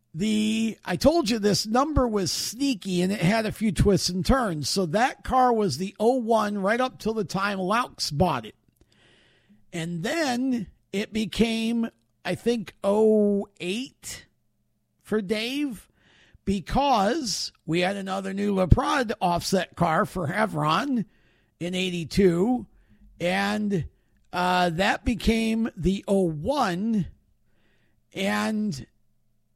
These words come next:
that was the year. It didn't run on a weekly basis, obviously, because Doug was still driving the other car.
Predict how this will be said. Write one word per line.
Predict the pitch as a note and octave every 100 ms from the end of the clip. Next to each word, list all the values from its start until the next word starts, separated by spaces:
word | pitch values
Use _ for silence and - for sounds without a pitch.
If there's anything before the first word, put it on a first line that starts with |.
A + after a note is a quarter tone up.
| _ _
that | D3+ B2 E3+ G3+ C4+ - - - -
was | D#3+ A3 A#3 A#3 D3+ E3
the | F3+
year. | E3 F3+ C#4 A#3+ F3 C#3+ G3 - - _ _ _ _ _ _ _ _ _ -
It | F3+ -
didn't | G3 D#4+ C4+
run | A3 A#3 A#3+ C4 A#3+ - _ _ _ _ _ _ -
on | G3 G#3+
a |
weekly | G#3+ A3 A#3
basis, | G3 G#3 G3+ A3 F#3+
obviously, | G#3+ G3+ G#3+ F#3+ A#3
because | A3 A3 A3+ D3
Doug | E3 G3
was | G3 G3+
still | - G#3+
driving | E3 F#3 G#3+ G3+ G3
the | F#3+
other | B3+ C4
car. | G#3+ F3+ D3+ C3+ G3+